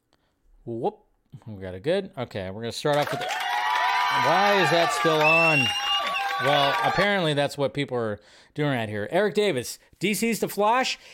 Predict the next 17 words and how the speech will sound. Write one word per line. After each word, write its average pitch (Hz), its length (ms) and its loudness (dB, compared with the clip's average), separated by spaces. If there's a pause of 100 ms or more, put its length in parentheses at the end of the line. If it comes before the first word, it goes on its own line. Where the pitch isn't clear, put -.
(140)
is 190 300 2
tremendous. 220 880 0 (340)
Forget 240 300 0
D 262 160 2
C. 226 500 -2 (840)
It 170 140 2
is 175 240 0
without 170 320 2
a 247 60 2
doubt 185 440 2
among 170 600 0
the 143 160 -2
best 185 580 0
superhero 233 920 2
films 202 480 0 (160)
ever 330 440 4
made." 320 720 4